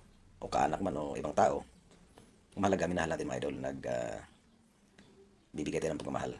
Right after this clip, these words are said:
sa ating kapwa-tao. Makamag-anak man o hindi, basta kapwa-tao natin, pag minahal natin, mga idol, yun ay padama natin ang ating pagmamahal sa Diyos. Ngayon, mga idol, sapagkat di man natin nakikita ang Diyos,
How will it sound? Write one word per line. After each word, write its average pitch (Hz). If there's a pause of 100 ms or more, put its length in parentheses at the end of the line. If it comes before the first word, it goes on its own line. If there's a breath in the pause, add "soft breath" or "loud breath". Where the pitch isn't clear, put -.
sa -
ating -
kapwa-tao. - (880 loud breath)
Makamag-anak 78
man 104
o 80
hindi, 87 (400)
basta 76 (100)
kapwa-tao -
natin, 82 (1300)
pag 80
minahal 92
natin, 87
mga 82
idol, 71 (160)
yun 85
ay 73
padama -
natin 67
ang 65
ating 65
pagmamahal 69
sa -
Diyos. - (1160)
Ngayon, 165
mga 139
idol, 156 (1600)
sapagkat 202
di 202
man 196
natin 180
nakikita -
ang -
Diyos, 175